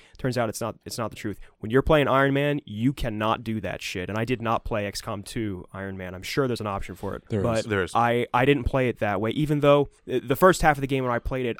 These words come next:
Speaker 1: I did my best not to reload. There were certain conditions, like if I lost more than, than two people,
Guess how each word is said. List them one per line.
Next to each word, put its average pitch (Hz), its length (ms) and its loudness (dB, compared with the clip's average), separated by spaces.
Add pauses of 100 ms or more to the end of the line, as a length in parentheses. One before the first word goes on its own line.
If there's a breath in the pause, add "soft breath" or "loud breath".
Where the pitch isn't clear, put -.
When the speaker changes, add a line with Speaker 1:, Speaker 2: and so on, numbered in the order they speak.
Speaker 1:
I 117 300 0 (100)
did 131 160 2
my 113 160 0
best 117 380 -2
not 113 240 -2
to 135 120 -8
reload. 110 680 -4 (200)
There 123 140 -2
were 117 80 -2
certain 131 320 0
conditions, 123 500 -6
like 117 120 -6
if 113 100 -8
I 120 80 -2
lost 120 320 0
more 113 260 -4
than, 101 360 -8
than 104 160 -6
two 117 180 -8
people, 127 520 -8